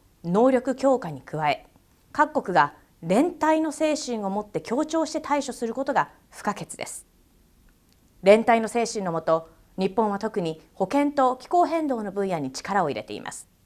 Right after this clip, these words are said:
日本はこれまで誰一人取り残さないとの考えのもと、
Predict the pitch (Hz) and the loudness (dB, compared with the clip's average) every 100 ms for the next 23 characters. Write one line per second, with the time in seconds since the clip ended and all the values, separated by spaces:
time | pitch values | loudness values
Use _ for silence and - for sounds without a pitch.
0 | _ _ _ _ _ _ _ _ _ _ | _ _ _ _ _ _ _ _ _ _
1 | - 240 330 302 254 247 285 262 208 208 | -2 2 4 6 4 4 4 6 4 2
2 | - _ - 226 339 320 - 311 285 233 | -6 _ 0 2 4 2 0 -2 -2 -4
3 | 190 214 208 214 - 202 156 - - 254 | -4 -4 -4 -6 -2 0 0 -2 -2 -2
4 | 220 208 220 214 185 147 147 143 - | -2 -4 -4 -2 -4 -4 0 0 -2